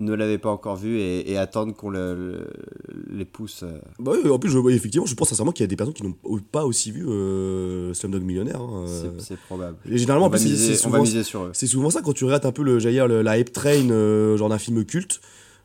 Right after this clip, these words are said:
Speaker 2: euh, et que tu ne l'as
Speaker 1: Hmm.
Speaker 2: pas vu au moment T, généralement, tu le laisses de côté, tu dis, ouais, je vais le mater plus tard, nanana, et cetera. Et après, c'est que quelques années plus, euh, plus en amont,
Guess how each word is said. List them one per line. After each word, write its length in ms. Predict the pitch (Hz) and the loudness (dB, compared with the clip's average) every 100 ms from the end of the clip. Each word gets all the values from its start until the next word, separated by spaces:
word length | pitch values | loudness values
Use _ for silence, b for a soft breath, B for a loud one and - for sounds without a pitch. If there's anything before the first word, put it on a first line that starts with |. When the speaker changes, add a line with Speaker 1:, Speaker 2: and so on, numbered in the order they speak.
| - | -6
Speaker 2:
euh, 200 | 104 101 | -2 0
et 80 | 98 | 0
que 40 | |
tu 80 | 123 | 0
ne 40 | |
l'as 60 | 120 | 2
Speaker 1:
Hmm. 40 | |
Speaker 2:
pas 120 | 98 131 | 4 4
vu 80 | |
au 60 | 135 | 4
moment 240 | 123 107 | 4 2
T, 220 | 107 160 185 | 2 2 2
généralement, 300 | 131 117 143 | 4 4 2
tu 140 | 120 | 2
le 80 | 110 | 2
laisses 220 | 135 - | 4 4
de 140 | 113 113 | 2 2
côté, 360 | 120 113 160 | 2 4 2
tu 80 | 160 | 2
dis, 80 | 120 | 2
ouais, 100 | 139 | 4
je 40 | 117 | 4
vais 20 | |
le 40 | |
mater 200 | 110 110 | 0 -2
plus 160 | - 107 | -4 -2
tard, 180 | 131 117 | 0 2
nanana, 340 | 107 107 117 | 2 2 2
et 40 | |
cetera. 460 | 107 - 107 127 175 | -2 -2 0 0 0
Et 120 | 151 | 2
après, 200 | 110 165 | 2 2
c'est 140 | 160 101 | 0 0
que 80 | |
quelques 640 | 107 151 123 135 135 123 113 | -2 -2 0 2 4 4 4
années 160 | 127 | 4
plus, 220 | 135 123 113 | 2 2 0
euh, 1120 | 110 110 107 104 104 101 98 101 95 95 92 B B B B | 2 2 2 0 -2 -4 -4 -4 -4 -4 -6 B B B B
plus 200 | - 127 | -6 0
en 100 | 123 | 2
amont, 300 | 117 120 208 | 2 2 0